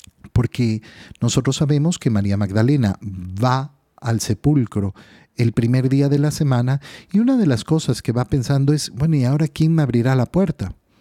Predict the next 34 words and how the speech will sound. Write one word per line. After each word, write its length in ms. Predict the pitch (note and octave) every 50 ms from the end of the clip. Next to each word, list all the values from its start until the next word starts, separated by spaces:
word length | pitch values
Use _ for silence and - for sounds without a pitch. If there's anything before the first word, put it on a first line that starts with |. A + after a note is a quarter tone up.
| _ _ - - _
¿Quién 300 | - - D3 F3+ G3+ G3
correrá 680 | - - C#3+ A#2+ - A2+ A2 A#2 C3+ D#3 F3 E3+ - -
la 260 | - A#2+ A2 A2 G#2+
gran 360 | G2+ B2 C3+ D#3 D#3+ D3 C3
piedra 640 | - - - D3 E3+ F#3+ G3+ F3 C3 A2+ A#2+ B2 B2 - - - - - - _ _
que 140 | - C#3+ C3
tapaba 480 | - A#2+ A#2 - C3 C3+ D3+ D#3 D3+ C#3+
el 160 | C3 A#2+ G#2+
sepulcro 800 | - - A2 - - B2+ C3 C3 B2+ A#2+ - C3+ B2 A#2+ - -
del 220 | - A2+ A#2 G#2+ G#2
Señor?". 440 | - - B2+ C#3+ E3+ E3 C#3 - - _ _ _ _ _ - - - - - - - _ _ _ _ _ _ _ _ _
Pero 440 | - E3+ E3 D#3 D#3+ E3 E3 - - _ _ _ _ _
cuando 300 | - F3+ E3+ D#3+ D#3+ D#3
llegó 300 | D#3 G3 F#3 A#3 B3 A3
se 100 | - F3+
encontró 460 | D3 B2+ C3+ C3+ A#2 - D#3 E3+ F3
que 120 | - D#3
la 140 | C#3 A#2+ -
piedra 300 | - C#3+ C#3 C3+ D3 D3
estaba 320 | C#3+ - - D#3+ D3+ E3+
movida 340 | E3+ F3 E3+ C#3+ B2+ A#2+ B2
y 60 | D3
que 120 | C#3 - E3
los 200 | E3 E3+ E3 D3+
guardias 500 | C#3+ C#3+ C#3 A#2+ A2+ G#2+ G#2+ G2+ - -
que 80 | -
habían 260 | A#2 G2+ A#2 B2+ B2+ C3
sido 280 | - - C#3+ C3+ C3+
puestos 460 | A#2+ - C#3 B2 - - - A#2+ - A#2+
ahí 240 | A#2 C3 C#3+ C3+ B2+
para 240 | - G#2 G2 G2
cuidar 420 | G2 - C#3+ C#3+ C3+ C3+ B2 B2 - - - - - - _ -
no 140 | C#3 C#3
estaban. 600 | C#3 A#2+ - - - G#2+ G2+ G2 F#2 F#2+ G2 F#2+